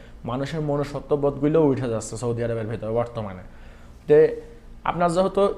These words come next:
এই সমস্যাগুলো আছে বা এই কাজ জানেন বা এই আছে, আপনি নিজেই একটু খোঁজ করার চেষ্টা করবেন,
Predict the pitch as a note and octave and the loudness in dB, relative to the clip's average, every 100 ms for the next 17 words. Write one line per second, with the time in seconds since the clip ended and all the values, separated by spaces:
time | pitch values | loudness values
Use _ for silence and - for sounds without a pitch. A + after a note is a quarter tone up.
0 | - F3+ E3+ F3+ F3+ - G3 F3+ F#3+ F#3+ | 0 0 0 0 0 0 0 0 0 -2
1 | - - - - D#3 D#3 E3+ D#3+ D#3 D#3+ | -6 -16 -14 -2 -2 2 0 4 6 6
2 | D#3+ C#3+ - D3+ D3+ D3 D#3 D#3+ D#3 D3+ | 2 -2 4 6 6 2 2 0 -2 2
3 | C#3+ C#3+ D3+ D3+ D3 D3+ D#3 - - - | 4 6 6 6 4 2 -4 -6 -18 -10
4 | - E3+ D#3 D#3+ D#3+ F3+ F3 E3+ - C#3 | -8 -4 -2 0 0 0 -2 -6 -4 -4
5 | - C3+ C3 C3 A#2+ A#2+ A#2 G#2+ | -2 -2 0 -4 -4 -4 -4 -4